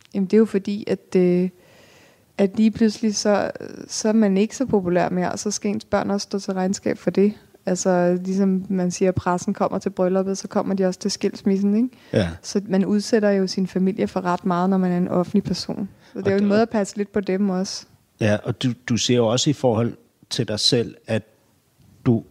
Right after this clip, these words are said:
Speaker 2: når du er politikeren, Ida,
Speaker 1: Mm.
Speaker 2: så er, er du ligesom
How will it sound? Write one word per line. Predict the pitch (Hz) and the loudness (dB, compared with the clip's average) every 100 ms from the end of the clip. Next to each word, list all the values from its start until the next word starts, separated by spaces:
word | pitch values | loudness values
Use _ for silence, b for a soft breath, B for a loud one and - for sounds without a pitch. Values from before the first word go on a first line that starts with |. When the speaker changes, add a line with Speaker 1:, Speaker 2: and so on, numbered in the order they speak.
| _ - | _ -4
Speaker 2:
når | 117 | -4
du | 113 123 | -2 -2
er | 117 120 | 0 0
politikeren, | - 131 131 143 143 135 98 110 - | 0 2 4 4 2 0 0 -4 -4
Ida, | 120 107 101 98 b b b | -2 0 -2 -6 b b b
Speaker 1:
Mm. | 202 180 | -4 -2
Speaker 2:
så | - 120 117 - _ | 2 4 2 -2 _
er, | - - _ _ | -6 -6 _ _
er | 107 | -2
du | 107 | -2
ligesom | 107 107 113 107 | -2 -2 -2 -2